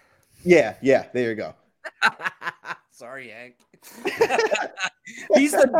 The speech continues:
Speaker 2: nicest Yankees fan I've ever met, by the way.
Speaker 1: <laughs> He's too nice to be a Yankee fan.
Speaker 2: Uh,
Speaker 1: Um, can you guess
Speaker 2: absolutely.
Speaker 1: the number three is the Astros.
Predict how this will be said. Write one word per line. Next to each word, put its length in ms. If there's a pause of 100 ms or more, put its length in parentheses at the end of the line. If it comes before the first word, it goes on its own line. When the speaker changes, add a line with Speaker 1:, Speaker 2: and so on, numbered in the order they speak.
(120)
Speaker 2:
nicest 440
Yankees 280
fan 260
I've 120
ever 220
met, 280
by 140
the 80
way. 380
Speaker 1:
<laughs> 100
He's 220
too 180
nice 220
to 120
be 120
a 40
Yankee 300 (100)
fan. 240 (380)
Speaker 2:
Uh, 160
Speaker 1:
Um, 140
can 160
you 60
guess 180
Speaker 2:
absolutely. 260 (320)
Speaker 1:
the 140
number 240
three 260
is 80
the 60
Astros. 720